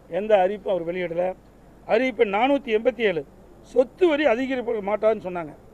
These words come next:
இதுல சொல்லிட்டு ஆட்சிக்கு வந்த உடனே வீட்டு வரியை உயர்த்திட்டாங்க. கடவரியை உயர்த்திட்டாங்க, மின் கட்டணத்தை உயர்த்திட்டாங்க. எது எதெல்லாம் உயர்த்த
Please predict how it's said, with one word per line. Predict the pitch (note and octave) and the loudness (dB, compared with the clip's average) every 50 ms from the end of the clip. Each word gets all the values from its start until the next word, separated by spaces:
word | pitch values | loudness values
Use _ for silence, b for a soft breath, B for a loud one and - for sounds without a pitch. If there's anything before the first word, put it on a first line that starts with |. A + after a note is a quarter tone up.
| - - - - - - - - - - - - - | -20 -20 -20 -20 -20 -20 -20 -20 -20 -20 -20 -16 -6
இதுல | D3+ F#3+ G#3 G3+ | -2 0 0 2
சொல்லிட்டு | - G3 G3+ A#3 C4 A#3 F3 F3+ E3 E3+ G3+ G3+ - - - - - - - - | 2 0 0 0 -2 -2 -4 -2 -2 -2 -4 -4 -8 -14 -20 -20 -20 -20 -12 -2
ஆட்சிக்கு | - - C4+ D4 - D#4 D#4 B3 C4 | 2 4 4 4 2 0 0 2 2
வந்த | B3 A#3 A3+ | 2 2 0
உடனே | G#3+ G3 F3+ F3+ F3+ G3 G#3+ - - - - - - - - - | -2 -2 -2 -4 -4 -4 -6 -8 -14 -20 -20 -20 -20 -20 -12 -6
வீட்டு | - - G#3 B3 C#4+ B3+ | -4 -2 -2 -2 0 -2
வரியை | B3 A3+ G#3+ F#3+ | -2 0 -2 -2
உயர்த்திட்டாங்க. | G3 G3 G3 - F#3 F3 D3+ E3 C#3+ C#3+ D#3+ F#3 G3 F#3+ - - - - - - - - - - - - - | -2 -2 -4 -4 -8 -12 -12 -10 -10 -8 -8 -8 -8 -8 -12 -18 -20 -20 -20 -20 -20 -20 -20 -20 -18 -8 -4
கடவரியை | E3+ G#3+ C4 C#4 C#4 B3 A#3+ G#3+ F#3+ | 2 6 6 6 6 6 2 -2 -4
உயர்த்திட்டாங்க, | F#3 F3 D#3+ - F#3 C#3 D3+ C#3+ C#3+ D3+ F3 G#3+ - F#3+ - - - - - - - - - E3+ | -4 -6 -6 -10 -14 -12 -12 -10 -10 -8 -8 -10 -10 -14 -18 -20 -20 -20 -20 -20 -20 -14 -6 -2
மின் | B3 D4+ D4 C4 | -2 -2 0 -2
கட்டணத்தை | D4+ C#4 C4 B3+ A#3+ G#3+ G#3+ G3 | 0 0 0 0 2 0 0 0
உயர்த்திட்டாங்க. | G#3 G3+ F3 G3 F3+ D3+ F3+ F3+ G#3 F#3+ E3 F3+ G#3+ | 0 -2 -4 -8 -8 -6 -6 -4 -4 -2 2 4 4
எது | B3+ C#4+ D4 | 4 4 4
எதெல்லாம் | C#4+ C#4 C#4 D4 D4+ E4 E4+ D#4+ | 4 6 6 6 6 6 4 4
உயர்த்த | D4 D4 D4+ B3 C4 | 4 2 0 0 0